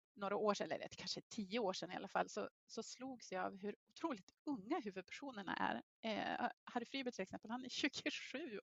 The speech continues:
år. Eh, och just i den boken så, är den som blir mördad. Det är, jag tror att han är konsthandlare eller någonting. Han, eh, han är tjugofem <laughs> och han, han blir alltså mördad. Han är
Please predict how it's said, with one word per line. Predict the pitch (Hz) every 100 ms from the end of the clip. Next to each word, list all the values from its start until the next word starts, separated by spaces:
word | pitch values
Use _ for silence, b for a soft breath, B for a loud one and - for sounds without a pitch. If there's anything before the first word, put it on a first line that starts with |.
| -
år. | 320 - 214 247 B B B B B B
Eh, | - 220 208
och | 202 220 233
just | 226 -
i | 214
den | 226 262 262 240
boken | 190 185 - 185 175 185
så, | - - 202 185 175 180 196 _ _ _ _ -
är | 190 180 175
den | 190 220 233
som | - 185
blir | 180 175 180
mördad. | 202 202 180 180 185 202 -
Det | 190
är, | 196
jag | - _ - -
tror | 247 247 170
att | 180
han | 180
är | 165
konsthandlare | 185 190 175 180 - 180 175 - - 185
eller | 160
någonting. | 208 - 185
Han, | 185 208 208 196 B B B B -
eh, | 190
han | 190 233
är |
tjugofem | - 185 - 233 - -
<laughs> | 233 - 539 277
och | -
han, | 220 202 -
han | 214
blir | 180 180
alltså | - -
mördad. | 175 180 185 - - - -
Han | 190
är | 185